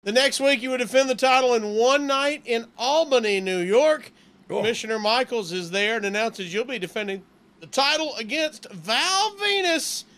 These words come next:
Speaker 2: Oh,
Speaker 1: What'd you
Speaker 2: hello, ladies.
Speaker 1: Before we get into that and, uh,
Speaker 2: Yeah.
Speaker 1: go forward, what'd you think of seeing Shawn back in the commissioner role?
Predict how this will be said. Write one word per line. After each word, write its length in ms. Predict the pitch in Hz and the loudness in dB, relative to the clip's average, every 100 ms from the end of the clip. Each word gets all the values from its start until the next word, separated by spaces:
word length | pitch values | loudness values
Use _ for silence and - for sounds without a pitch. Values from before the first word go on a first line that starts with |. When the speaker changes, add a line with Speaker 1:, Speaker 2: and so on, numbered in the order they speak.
| _ | _
Speaker 2:
Oh, 260 | 151 165 170 | -2 2 4
Speaker 1:
What'd 100 | 156 | 2
you 60 | 135 | 0
Speaker 2:
hello, 680 | 226 262 190 151 143 135 120 | -2 0 0 2 2 0 -2
ladies. 1000 | 120 127 131 135 135 139 147 254 - - _ - | -4 -4 -4 -4 -6 -8 -8 -12 -16 -20 _ -18
Speaker 1:
Before 260 | - 247 | 0 2
we 60 | 262 | 2
get 140 | 247 | 2
into 200 | 240 240 | 2 0
that 300 | 226 247 254 | 2 2 2
and, 200 | 196 214 | -2 -4
uh, 40 | 208 | -2
Speaker 2:
Yeah. 120 | 202 | -2
Speaker 1:
go 180 | 202 240 | 0 -2
forward, 480 | 220 277 285 240 208 _ _ - | -2 -2 2 0 0 _ _ -2
what'd 220 | 247 262 | -2 0
you 80 | 285 | -2
think 220 | 294 254 | -2 -2
of 60 | |
seeing 300 | - 262 247 | -4 -2 -2
Shawn 460 | 196 - 233 220 190 | -4 -2 0 0 -2
back 260 | 185 185 190 | -2 -2 -4
in 60 | |
the 80 | 180 | -8
commissioner 520 | 170 170 170 - 151 | -8 -8 -8 -10 -14
role? 280 | 127 123 110 | -14 -16 -18